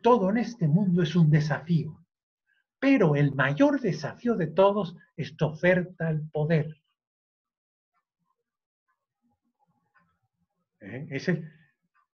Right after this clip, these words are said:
todos los desafíos son iguales, todos, todo está bien, todo mal, pero el principal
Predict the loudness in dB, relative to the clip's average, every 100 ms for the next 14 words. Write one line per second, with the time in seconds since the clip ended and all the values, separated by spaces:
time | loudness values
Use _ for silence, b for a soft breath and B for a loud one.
0 | _ 4 6 6 2 -2 -4 -4 -2 0
1 | 0 0 2 2 2 -2 -8 -4 -4 -4
2 | -4 -2 -2 -4 -10 -8 -6 -4 -2 0
3 | 0 -2 -4 -4 -8 -16 -14 -12 -12 -14
4 | -10 -6 -6